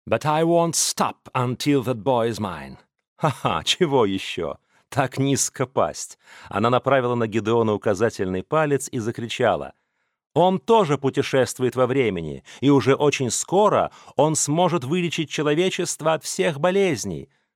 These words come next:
«Вот чёрт!» пробормотала Лесли. «Кто-то должен её оттуда снять», сказала я. «Да, но как? Это же машина для убийства».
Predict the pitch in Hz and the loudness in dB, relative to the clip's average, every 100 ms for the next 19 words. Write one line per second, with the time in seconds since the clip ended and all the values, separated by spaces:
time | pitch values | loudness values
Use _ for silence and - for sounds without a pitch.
0 | - 92 - _ - - 120 90 - - | -14 -12 -12 _ -4 -2 0 0 -2 -10
1 | - 76 73 80 78 85 80 80 71 - | -10 -6 -6 -6 -2 -2 -2 -4 -8 -12
2 | 62 - _ _ _ _ _ _ - - | -16 -20 _ _ _ _ _ _ -20 -4
3 | 104 - 104 98 147 147 156 139 131 - | -2 0 0 2 0 0 -2 -2 -4 -6
4 | 123 127 - 90 - - 76 82 78 69 | -6 -4 -4 -6 -6 -8 -8 -8 -8 -12
5 | - _ _ _ _ _ _ 71 101 92 | -16 _ _ _ _ _ _ -2 0 0
6 | 78 - 117 73 - _ _ _ _ - | -2 -4 -4 -4 -10 _ _ _ _ -12
7 | 110 101 98 117 - 143 123 107 135 117 | -6 -2 0 0 0 0 2 2 0 2
8 | 117 87 - - | 0 -2 -8 -14